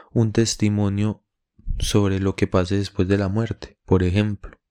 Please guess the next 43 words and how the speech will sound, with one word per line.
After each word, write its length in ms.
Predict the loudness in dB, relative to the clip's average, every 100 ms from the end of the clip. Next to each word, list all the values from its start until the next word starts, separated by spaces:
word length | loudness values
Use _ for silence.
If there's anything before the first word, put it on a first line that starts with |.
| -2
porque 300 | -2 2 0
es 60 |
imposible 720 | 0 0 0 0 0 0 -2 0
que, 540 | 0 0 -2 -4 -6 _
que 160 | 0
se 140 | 2 2
pueda 340 | 0 2 2
ver 140 | 0 0
un 160 | -2
testimonio 680 | 0 0 0 0 0 0 0
después 340 | -2 -2 0
de 60 | 2
la 80 | 2
muerte, 300 | 0 -2 -2
porque 440 | -2 -2 0 0
ya, 340 | 2 0 0 -4 -2
eh, 800 | 0 2 0 0 0 -2 -4 -6 -8 -4 -2 0 0 0
pues 200 | -2 0
no 180 | 0 0
se 160 | 0
está 400 | 0 0 0 0
en, 300 | 0 -2 -4 0
en, 640 | 0 2 0 -2 -2 -2 0
en 140 | 0 0
cuerpo 500 | 2 2 2 -4 -4
ni 240 | -2 -2
en 100 | 0
espíritu. 560 | -2 0 0 0 -2 -10 -2
Entonces 280 | 2 2
es 40 | 2
imposible 500 | 0 0 0 0 -2
que 120 | -4
exista 300 | -2 0 2
un 80 | 2
testimonio 580 | 0 0 -2 0 0 0
de 80 |
esos, 220 | 0 -2 -2
por 180 | 0
lo 120 | 0 0
tanto 260 | -2 0
es 40 | -2
imposible 640 | -2 -2 0 0 0 -2
que 240 | -2 -4